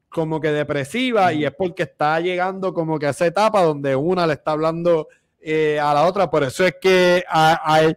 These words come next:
Speaker 1: hay veces, y pues por eso es que use el género del psicoanálisis,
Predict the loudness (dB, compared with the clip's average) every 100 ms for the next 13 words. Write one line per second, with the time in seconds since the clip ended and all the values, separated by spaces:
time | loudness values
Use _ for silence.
0 | _ _ _ -4 0 2 2 0 0 0
1 | -2 -2 _ -4 -4 -2 -2 0 -2 -2
2 | -6 -4 -2 0 0 -2 0 -2 -2 -4
3 | -4 -4 -4 -2 -2 -2 -6 -6 -6 -4
4 | -4 -4 -4 -4 -4 -8 -12 -14